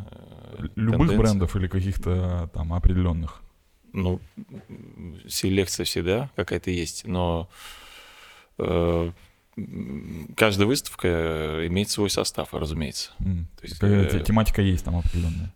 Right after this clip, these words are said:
Speaker 1: Ну, нельзя тематика, некая стилистика. То есть где-то больше, э, херитажные бренды, где-то более,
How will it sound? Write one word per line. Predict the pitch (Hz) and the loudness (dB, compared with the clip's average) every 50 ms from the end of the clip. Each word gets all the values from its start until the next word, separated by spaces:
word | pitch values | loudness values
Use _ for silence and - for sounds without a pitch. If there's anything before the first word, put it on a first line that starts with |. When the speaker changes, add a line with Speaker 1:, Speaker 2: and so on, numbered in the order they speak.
| _ | _
Speaker 1:
Ну, | - - 175 180 165 151 | -2 0 2 2 2 2
нельзя | 143 135 127 123 131 131 117 | 2 2 2 4 4 2 4
тематика, | - 135 139 156 151 139 - 110 | 2 2 2 2 2 2 0 2
некая | 110 113 104 - 101 | 2 2 4 2 2
стилистика. | - - - - - 117 113 110 107 101 - - - - - - | 2 2 -2 2 2 2 4 4 2 2 0 -4 -6 -6 -6 -4
То | - 92 | -4 -4
есть | 87 95 | -4 -2
где-то | 110 123 117 - 107 92 | 0 0 2 2 2 0
больше, | 95 92 101 104 101 95 - - - - 90 | 2 2 2 2 2 2 0 -2 -2 0 -2
э, | 90 85 82 80 78 78 78 76 76 73 76 76 76 71 71 67 69 67 - - - 62 62 58 57 58 65 69 73 85 | -2 0 0 -2 -2 -4 -4 -4 -6 -6 -6 -6 -6 -6 -8 -8 -10 -10 -10 -10 -10 -10 -10 -10 -10 -10 -10 -10 -10 -10
херитажные | - - - 90 92 85 - - 117 123 120 120 110 101 98 | -10 -6 -4 -4 -4 -2 0 2 2 2 2 0 0 -2 0
бренды, | 95 95 95 92 85 80 87 80 | -2 -2 -2 -2 -4 -4 -8 -6
где-то | 82 98 101 - - | -4 -4 -2 -2 -4
более, | 87 80 92 82 80 80 80 - | -4 -4 -4 -2 -2 -4 -6 -6